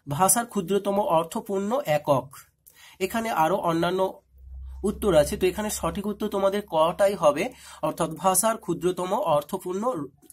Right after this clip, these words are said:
একক হচ্ছে রূপমূল। পরবর্তী বলেছে উষ্ম ধ্বনি হলো,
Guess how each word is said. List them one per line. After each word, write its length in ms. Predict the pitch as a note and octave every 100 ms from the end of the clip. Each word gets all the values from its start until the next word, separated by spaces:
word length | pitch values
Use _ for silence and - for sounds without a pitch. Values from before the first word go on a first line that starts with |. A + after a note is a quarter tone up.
| _ _ _ _ _ -
একক 280 | F3 G#3+ B3
হচ্ছে 280 | G3 F3 G3+ A3+
রূপমূল। 880 | D#3+ - F#3+ A3+ _ - D#3 D3 A2+ G2 - - _
পরবর্তী 500 | F3+ G3+ C4 A#3 G3 G#3
বলেছে 420 | D#3+ G3 A#3 E3+ E3+ - _ _ _
উষ্ম 340 | F#3 A3 A3 A#3 B3
ধ্বনি 340 | E3 F3+ E3+ F#3+
হলো, 280 | E3+ B2+